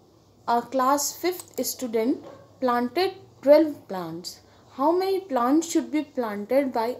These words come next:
other students of class fifth to make fifty?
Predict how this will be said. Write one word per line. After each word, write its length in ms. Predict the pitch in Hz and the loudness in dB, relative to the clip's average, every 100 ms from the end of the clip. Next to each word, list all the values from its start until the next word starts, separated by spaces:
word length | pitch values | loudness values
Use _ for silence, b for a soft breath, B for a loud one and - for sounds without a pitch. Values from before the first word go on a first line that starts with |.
| - | -6
other 340 | 208 226 269 | -2 0 0
students 680 | 262 - 214 196 233 247 - | -2 -6 -6 -4 -4 -6 -8
of 300 | 208 196 - | -12 -12 -12
class 400 | 208 185 185 - | -10 -10 -10 -10
fifth 460 | - 311 349 - B B B B | 0 0 0 -12 B B B B
to 100 | 233 | -6
make 400 | 214 214 294 - - - - | -2 0 -2 -4 -16 -20 -10
fifty? 560 | - 359 - - 180 | -2 -2 -4 -10 -10